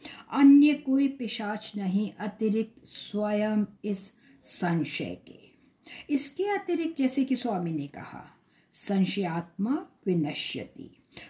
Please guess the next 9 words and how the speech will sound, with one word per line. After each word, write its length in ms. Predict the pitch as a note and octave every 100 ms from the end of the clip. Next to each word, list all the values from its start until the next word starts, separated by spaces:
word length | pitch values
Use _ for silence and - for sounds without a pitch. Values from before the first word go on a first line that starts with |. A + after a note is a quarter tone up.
| G#3
वह 320 | G#3+ A3+ E4
जो 120 | E4+
संशयवादी 1200 | - - F#3+ F#3 F#3 - F4 G4+ B3+ G3 E3 E3+ D#3+
है 360 | E3 D#3 F#3+ - - -
निश्चय 580 | E3+ F3+ F#3+ - - F#3
ही 300 | E3 G3+ F4 - _ _
नष्ट 440 | E3+ E3+ F#3 - -
हो 200 | - F#2+
जाएगा। 680 | E2 C2 - - - E3